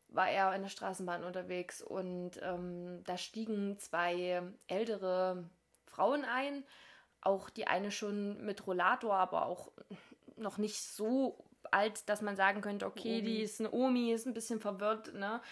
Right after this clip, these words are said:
Speaker 1: Ähm, und meinte, die eine meinte, "Guck mal, der hat Latten dabei." Und dann meinte die andere übelst laut quer durch die Bahn, "Der hat bestimmt noch eine dickere Latte dabei." Und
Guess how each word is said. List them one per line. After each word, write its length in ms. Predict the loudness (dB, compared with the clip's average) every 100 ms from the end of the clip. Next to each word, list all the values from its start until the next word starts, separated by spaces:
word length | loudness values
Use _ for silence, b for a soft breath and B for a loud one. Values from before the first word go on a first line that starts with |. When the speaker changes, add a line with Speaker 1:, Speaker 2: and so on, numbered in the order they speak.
| B B B B B
Speaker 1:
Ähm, 600 | 6 8 6 4 0 -4 -10 _ _ _ _ _ _ _
und 360 | 2 4 4 8
meinte, 460 | 10 10 8 2 2
die 100 | 2
eine 180 | 2 4
meinte, 320 | 2 2 0
"Guck 260 | 0 0
mal, 320 | 6 6 6 4
der 160 | 0
hat 100 | 0
Latten 340 | 4 4 4 2
dabei." 540 | 2 4 4 4 2
Und 120 | 0 0
dann 120 | 2
meinte 240 | 2 0
die 120 | 0 0
andere 280 | 0 -4 -6
übelst 280 | -6 -8 -6
laut 240 | -6 -6
quer 180 | -6 -6
durch 160 | -6
die 80 | -10
Bahn, 300 | -6 -6 -6 -10 B B -8
"Der 100 | -8
hat 140 | -6
bestimmt 540 | -6 -6 0 0 2 4
noch 100 | 6
eine 180 | 6 4 2
dickere 540 | 2 6 8 8 6
Latte 400 | 4 4 4 2
dabei." 580 | 4 4 4 4 2 -2 -8 B B B B B _ 8
Und 340 | 8 8